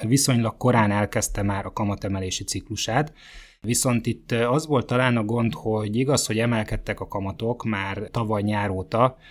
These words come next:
viszont azért volt több olyan csatorna, ahol még mindig a, a gázon tartotta a lábát a jegybank, akár itt a nagyon kedvező kamatozású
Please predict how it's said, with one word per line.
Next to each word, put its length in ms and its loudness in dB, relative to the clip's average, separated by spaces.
viszont 560 0
azért 400 0
volt 260 4
több 220 2
olyan 220 2
csatorna, 540 0
ahol 240 0
még 200 2
mindig 480 4
a, 220 2
a 360 -6
gázon 500 2
tartotta 520 -2
a 40 -2
lábát 440 -2
a 20 -4
jegybank, 420 -2
akár 260 -4
itt 140 -6
a 40 -2
nagyon 260 0
kedvező 400 -4
kamatozású 920 -4